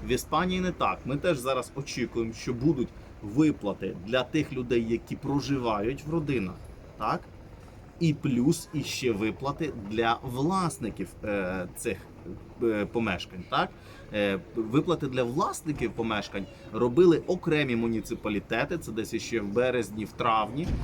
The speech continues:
так? Це Аліканте, Малага, ну, тобто це у них свій комунідат, і вони там собі роблять, що хотять, роблять свої виплати, ну, от просто свої муніципальні виплати, так? Далі. Тобто це не державні, це не по всій державі так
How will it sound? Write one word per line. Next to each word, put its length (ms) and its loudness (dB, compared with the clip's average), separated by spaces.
так? 240 2
Це 120 -2
Аліканте, 680 2
Малага, 560 2
ну, 200 -2
тобто 240 -6
це 220 0
у 140 0
них 180 0
свій 760 -2
комунідат, 720 2
і 80 -2
вони 220 -2
там 200 -2
собі 320 2
роблять, 320 2
що 140 -6
хотять, 440 0
роблять 340 0
свої 320 -2
виплати, 560 0
ну, 80 0
от 160 -2
просто 800 0
свої 180 2
муніципальні 680 0
виплати, 420 -4
так? 200 2
Далі. 280 4
Тобто 200 0
це 140 2
не 140 6
державні, 600 4
це 60 0
не 80 2
по 120 -2
всій 240 4
державі 520 4
так 100 -2